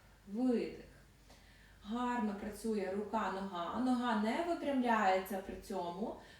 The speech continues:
Ножка завжди залишається у вас зігнутою під кутом дев'яносто градусів. Також ви можете відчувати сідницю, нагадаю. Це окей. Сідничка тут також може включатися.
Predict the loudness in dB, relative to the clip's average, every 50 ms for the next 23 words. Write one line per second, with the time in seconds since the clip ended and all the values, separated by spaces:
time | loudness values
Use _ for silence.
0 | -4 0 2 2 2 2 2 0 2 2 2 2 2 0 0 0 -2 0 2 2
1 | 4 4 2 2 0 0 2 4 4 4 2 2 0 -2 -6 -4 -4 -4 -2 -2
2 | 0 0 0 0 -2 -6 -12 -16 -20 -20 -14 -10 -6 -2 0 2 2 2 2 0
3 | 0 0 2 4 4 4 4 2 -2 -4 -2 -4 -2 -2 0 -2 -2 2 0 0
4 | 0 0 -2 0 0 0 -2 0 -2 -2 -2 0 -2 -2 -2 -2 -4 -6 -8 -10
5 | -12 -12 -14 -16 -18 -20 -20 -20 -20 -20 -14 -2 2 2 2 2 2 -2 -2 -2
6 | -2 -4 -2 -2 -2 0 0 -2 0 0 0 0 0 -2 0 -2 0 0 2 0
7 | 0 0 -2 -4 -4 -4 -4 -2 -2 0 -2 -4 -6 -8 -8 -8 -6 -6 -6 -8
8 | -6 -8 -8 -8 -8 -10 -10 -10 -8 -4 0 0 2 2 0 -2 -4 -4 -4 -4
9 | -4 -4 -8 -10 -14 -18 -20 -20 -20 -20 -20 -18 -10 -8 -4 -2 0 0 0 -2
10 | -2 -4 -2 -2 -2 -6 -4 -2 0 0 2 2 0 0 0 0 2 2 2 2
11 | 2 0 0 -2 -4 -4 -4 -2 2 2 2 2 2 -2 -6 -8 -10 -12 -12